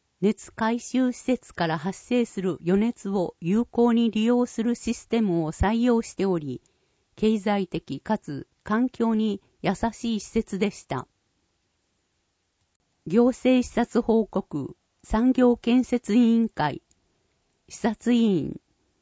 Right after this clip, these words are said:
三津義弘、高麗博之、秋岡義郎、宅川康二、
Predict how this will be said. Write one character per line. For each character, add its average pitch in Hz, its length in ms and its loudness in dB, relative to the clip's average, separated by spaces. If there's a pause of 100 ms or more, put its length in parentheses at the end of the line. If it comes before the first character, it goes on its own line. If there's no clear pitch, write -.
(640)
三 240 100 2
津 - 180 -2
義 208 340 0
弘、 160 380 -4 (640)
高 254 240 6
麗 175 240 2
博 233 280 2
之、 151 460 -4 (760)
秋 247 320 0
岡 240 260 2
義 214 320 0
郎、 175 340 -2 (340)
宅 226 300 -4
川 190 320 0
康 185 340 -2
二、 139 300 -10